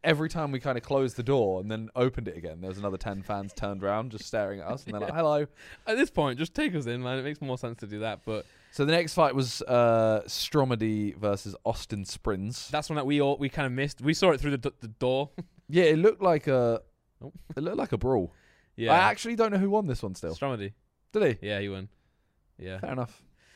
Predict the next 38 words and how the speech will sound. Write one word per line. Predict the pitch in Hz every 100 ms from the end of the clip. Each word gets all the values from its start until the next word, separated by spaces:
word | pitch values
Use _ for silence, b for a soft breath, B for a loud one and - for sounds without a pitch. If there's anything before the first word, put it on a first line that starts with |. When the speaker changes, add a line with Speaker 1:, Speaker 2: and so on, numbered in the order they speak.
| b b
Speaker 1:
Uh, | 185
this | 175 233
one | 302
was | 220 151
weird | 160 117 95
'cause | - 113 -
they're | 139
both | 151 160
American. | 131 127 92 71 78 _ _ _ -
Speaker 2:
All |
right, | 113 101 98
yeah, | 90 107
so | 95
it | 113
doesn't | 113
really | 104
make | 104
sense | 120 98
on | 101
the | 98
whole | 104
Speaker 1:
But | 110
Speaker 2:
U | 101
K, |
Speaker 1:
Austin | 147 196 151
was | 123
Speaker 2:
yes. | 98
Speaker 1:
fighting | 127 110 110
for |
the | 104
U | 104 101
K. | 110 82 - - _ _ _ _ _ _ - B B _ -
But | 120
I |
didn't | 147 160 143
really | 139 131
get | 123 120
it. | 104